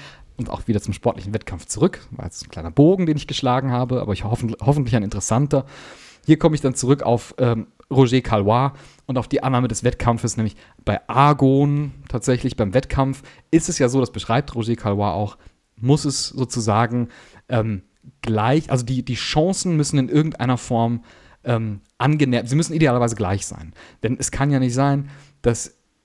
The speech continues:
die eine Person ist vielleicht, wenn man jetzt diesen Sprint nochmal nimmt, dann ist die eine Person vielleicht, ähm, sehr wenig trainiert und die andere sehr gut. Wobei, das ist schon wieder schwierig. Ähm, sagen wir mal, die eine Person hat nur ein Bein, die andere zwei.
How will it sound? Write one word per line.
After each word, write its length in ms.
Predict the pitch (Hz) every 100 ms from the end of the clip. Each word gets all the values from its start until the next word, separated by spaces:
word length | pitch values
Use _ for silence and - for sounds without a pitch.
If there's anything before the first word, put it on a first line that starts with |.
| _ _ _ -
die 160 | - -
eine 200 | 175 190
Person 400 | 170 143 160 160
ist 180 | 151
vielleicht, 540 | - 139 127 127 - - - - _ _ _ -
wenn 140 | 131
man 100 | 117
jetzt 180 | 107 -
diesen 380 | 113 98 95 95
Sprint 460 | - 143 190 -
nochmal 240 | 147 123 107
nimmt, 300 | 147 175 - - - -
dann 80 | 131
ist 120 | -
die 120 | -
eine 180 | 143 160
Person 400 | 151 135 135 143
vielleicht, 680 | 139 117 110 113 113 - - _ _ _ 123
ähm, 420 | 110 98 95 95 _ _ _ _ _ _
sehr 320 | - 131 110
wenig 240 | 165 220 -
trainiert 440 | 196 190 196 -
und 220 | - 123
die 80 | -
andere 280 | 143 135 127
sehr 140 | 117
gut. 220 | 101 98 104 104 -
Wobei, 260 | 147 170
das 220 | 123 - _
ist 160 | 120 -
schon 100 | 110
wieder 140 | 101
schwierig. 400 | - 95 85 - - _ - - - -
Ähm, 180 | 127 139 143
sagen 200 | 170 185
wir 40 |
mal, 80 | 160
die 80 | 151
eine 160 | 175
Person 320 | 170 160 156 143
hat 140 | 135
nur 140 | 143
ein 160 | 110 101
Bein, 340 | 101 170 220 214 - _ -
die 80 |
andere 180 | 101 101
zwei. 280 | - 82